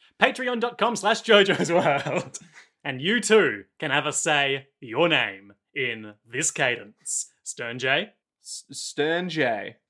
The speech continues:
Speaker 2: So anyway.
Speaker 1: Nick.
Speaker 2: Yeah.
Speaker 1: Goodbye, Morio T-, goodbye, Morio Town.
Speaker 2: No.
Speaker 1: That's me doing Dio falling into the fire.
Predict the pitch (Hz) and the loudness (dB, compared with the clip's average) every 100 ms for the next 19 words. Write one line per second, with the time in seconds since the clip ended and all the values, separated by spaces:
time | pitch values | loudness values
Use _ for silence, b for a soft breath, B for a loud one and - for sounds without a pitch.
0 | _ - 262 339 320 160 127 220 214 120 | _ -6 -2 0 0 -2 -4 -4 -4 -4
1 | - - - 185 196 127 - _ _ 123 | -10 -20 -2 2 2 2 -2 _ _ _
2 | 190 277 214 233 226 226 220 202 185 151 | -6 -4 0 0 2 0 -2 -2 -2 -2
3 | 127 117 - 123 139 233 185 247 254 247 | -2 -6 -12 _ -2 -2 2 4 4 4
4 | 254 262 226 226 226 180 156 147 156 151 | 2 0 0 0 2 2 0 -2 -2 0
5 | 131 120 107 233 247 262 269 302 320 320 | 2 0 -2 -8 -6 -2 0 0 0 0
6 | 311 160 147 135 143 131 127 131 139 127 | 0 -2 -2 -4 -6 -6 -8 -4 -2 -2
7 | 120 120 131 127 123 127 135 - 127 113 | -4 -8 -10 -10 -10 -12 -12 -10 -10 -6
8 | 127 | -8